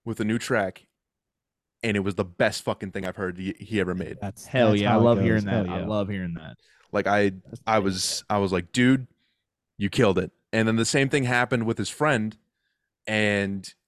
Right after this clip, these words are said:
Speaker 1: holy shit, that kid came back fucking swinging, 'cause he made some, like, his newest album is, like, one of my favorites. His name is K L D.
Speaker 2: Yeah, man.
Speaker 1: Dude,
Speaker 3: Okay.
Speaker 1: so good.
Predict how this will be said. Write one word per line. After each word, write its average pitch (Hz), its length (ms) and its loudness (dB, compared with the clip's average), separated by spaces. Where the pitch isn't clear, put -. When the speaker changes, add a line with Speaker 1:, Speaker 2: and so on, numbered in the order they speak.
Speaker 1:
holy 131 340 -2
shit, - 320 0
that 113 160 2
kid 131 180 -2
came 120 200 0
back 98 220 0
fucking 107 300 -2
swinging, 104 420 0
'cause 107 200 -4
he 143 180 2
made 123 240 4
some, 123 340 2
like, 117 220 2
his 156 260 2
newest 147 380 0
album 143 440 2
is, 101 280 0
like, 95 140 2
one 117 320 2
of 120 60 2
my 110 160 2
favorites. 95 320 0
His 95 60 -6
name 120 120 0
is 113 80 -6
K 120 220 0
L 104 120 2
D. 95 240 -4
Speaker 2:
Yeah, 92 420 -12
man. 85 320 -16
Speaker 1:
Dude, 101 260 0
Speaker 3:
Okay. 95 180 -20
Speaker 1:
so 117 360 -2
good. 92 220 -6